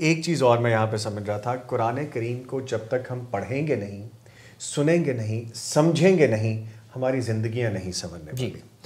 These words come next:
Speaker 1: और ये मैं चीज़ खुद पे अप्लाई करके देख चुका हूँ।
Speaker 2: जी।
Speaker 1: आप जैसे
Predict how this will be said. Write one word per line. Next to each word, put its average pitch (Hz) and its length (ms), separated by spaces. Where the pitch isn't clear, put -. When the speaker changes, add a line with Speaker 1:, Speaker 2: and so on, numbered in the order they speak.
Speaker 1:
और 139 100
ये 143 80
मैं 127 220
चीज़ 139 180
खुद 147 280
पे 147 60
अप्लाई 123 400
करके 113 320
देख 92 200
चुका 101 240
हूँ। 104 100
Speaker 2:
जी। - 80
Speaker 1:
आप 110 180
जैसे 113 240